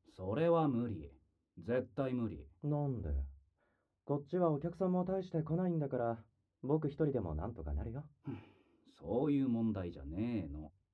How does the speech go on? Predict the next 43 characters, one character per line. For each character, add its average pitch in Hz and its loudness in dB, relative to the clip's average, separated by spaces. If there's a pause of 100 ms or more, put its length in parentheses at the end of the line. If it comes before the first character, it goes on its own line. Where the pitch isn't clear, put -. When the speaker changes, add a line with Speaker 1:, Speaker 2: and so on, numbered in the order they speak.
(140)
Speaker 2:
じ 95 -4
ゃ 123 2
あ - -2
ど 117 2
う 120 2
い 104 0
う 92 0
問 80 -4
題 69 2
だ 69 0
よ。 73 0
Speaker 1:
う 127 -2
る 131 -4
せ 117 -10
え 113 -4
な。 90 -6 (260)
い 254 6
い 233 8
だ 113 -2
ろ、 90 -4
別 78 -12
に。 78 -10 (540)
あ、 85 -10 (380)
Speaker 2:
ん？ 82 -12 (600)
Speaker 1:
オ 143 2
ー 156 2
ナ 123 2
ー 95 -2
か - -14
も。 76 -10 (800)
は 160 6
ー 139 4
い。 82 -4 (3500)
ん？ 101 -4 (1080)
オ 160 4
ー - 4
ナ 123 4
ー 85 -2
ど 120 -4
う 139 -6
し - -8
た 110 -6
の？ 71 -8